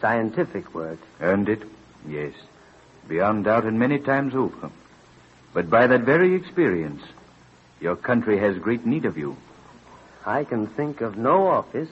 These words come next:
Speaker 1: that can't be filled better by someone else.
Speaker 2: But I can. You alone are best qualified for the new executive office I must appoint today. For thirteen years,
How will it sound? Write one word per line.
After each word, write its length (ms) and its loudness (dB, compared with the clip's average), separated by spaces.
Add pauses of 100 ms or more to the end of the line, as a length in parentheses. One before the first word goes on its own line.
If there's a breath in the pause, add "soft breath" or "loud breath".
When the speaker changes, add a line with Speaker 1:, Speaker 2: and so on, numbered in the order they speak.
Speaker 1:
that 120 -10 (320)
can't 320 -4
be 120 -8
filled 400 -2
better 340 0
by 280 -2
someone 380 -4
else. 300 -4 (180)
Speaker 2:
But 200 -4
I 200 4
can. 420 -4 (840)
You 220 6
alone 340 6
are 120 4
best 280 0
qualified 580 2
for 80 -6
the 100 -4
new 280 2
executive 540 -2
office 320 0 (680)
I 60 -6
must 240 -6
appoint 360 -4
today. 340 -6 (1000)
For 120 0
thirteen 600 -2
years, 400 -4